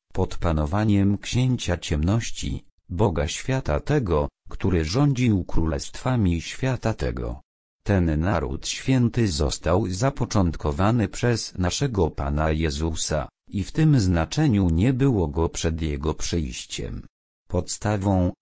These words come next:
na której zaczął być wybierany ten naród święty, był okup za wszystkich,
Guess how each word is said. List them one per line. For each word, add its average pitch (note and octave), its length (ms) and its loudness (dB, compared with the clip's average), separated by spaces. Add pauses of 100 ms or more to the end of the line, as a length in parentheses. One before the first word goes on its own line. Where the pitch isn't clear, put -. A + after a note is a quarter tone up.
(140)
na E2 180 -2
której F2+ 500 0
zaczął A2+ 500 0
być E2 300 -2
wybierany G2+ 680 2
ten D#2+ 340 0
naród D2+ 480 -2
święty, B2 760 0 (180)
był F2+ 380 2
okup D2+ 440 -2
za D2+ 260 0
wszystkich, - 800 -6